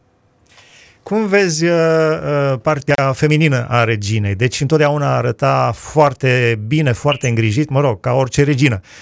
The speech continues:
Uh, hainele, poșeta, poșeta ei este cunoscută, tot timpul era cu poșeta pe, uh, braț.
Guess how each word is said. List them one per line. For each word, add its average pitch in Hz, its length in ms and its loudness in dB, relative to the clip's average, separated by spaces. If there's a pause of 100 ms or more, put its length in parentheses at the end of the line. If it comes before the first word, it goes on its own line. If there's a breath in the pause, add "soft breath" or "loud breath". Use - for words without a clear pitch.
(200 loud breath)
Uh, 131 100 -2 (380)
hainele, 143 380 2
poșeta, 139 640 0
poșeta 131 440 -2
ei 127 260 0
este 117 960 -2
cunoscută, 135 640 0
tot 139 160 -2
timpul 131 420 -2
era 123 380 0
cu - 180 -4
poșeta 123 640 0
pe, 117 540 -2 (300 loud breath)
uh, 120 300 -2
braț. 123 460 2